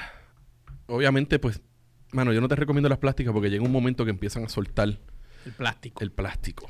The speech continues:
Speaker 2: Pero las de madera,
Speaker 1: Las
Speaker 2: hay
Speaker 1: de
Speaker 2: que
Speaker 1: madera,
Speaker 2: curarlas.
Speaker 1: hay que
Speaker 2: Porque yo había visto que le había que pasarle limón
Speaker 1: Bueno,
Speaker 2: o algo.
Speaker 1: bueno, exacto. Tú las limpias. Se supone que la tabla de, de, de madera tú no la, la, la laves.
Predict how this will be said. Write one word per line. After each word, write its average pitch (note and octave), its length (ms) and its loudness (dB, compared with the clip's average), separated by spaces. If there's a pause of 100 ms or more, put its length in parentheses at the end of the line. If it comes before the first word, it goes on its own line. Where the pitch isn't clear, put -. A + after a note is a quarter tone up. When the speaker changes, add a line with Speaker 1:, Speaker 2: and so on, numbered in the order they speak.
Speaker 2:
Pero C3+ 180 0
las C3+ 140 -4
de C3+ 100 -4
madera, C3+ 400 0
Speaker 1:
Las A#2+ 140 6
Speaker 2:
hay B2+ 80 2
Speaker 1:
de B2 40 8
Speaker 2:
que B2 80 4
Speaker 1:
madera, - 160 4
Speaker 2:
curarlas. B2+ 560 2
Speaker 1:
hay G#2 140 -2
que C3+ 260 -4 (460)
Speaker 2:
Porque B2+ 580 -6
yo C3+ 120 -2
había D#3 220 0
visto F3 280 -2
que D3 140 -4
le B2+ 200 -6
había C3 240 -2
que D#3+ 100 -6
pasarle D#3 360 -6
limón A2+ 340 -6
Speaker 1:
Bueno, C#3+ 560 4
Speaker 2:
o B2 60 -2
algo. D3 280 0
Speaker 1:
bueno, C#3+ 180 10
exacto. B2 360 4
Tú C3 100 2
las E3+ 140 4
limpias. D#3+ 640 2
Se - 140 -2
supone E3 300 0
que G3 80 -2
la F3+ 80 2
tabla F3 260 2
de, E3+ 180 0
de, D3 320 2
de C3+ 140 2
madera C#3+ 380 6
tú C3 120 2
no C3+ 100 4
la, B2 480 6
la, G2 560 -2
la A#2 200 2
laves. G#2 580 -2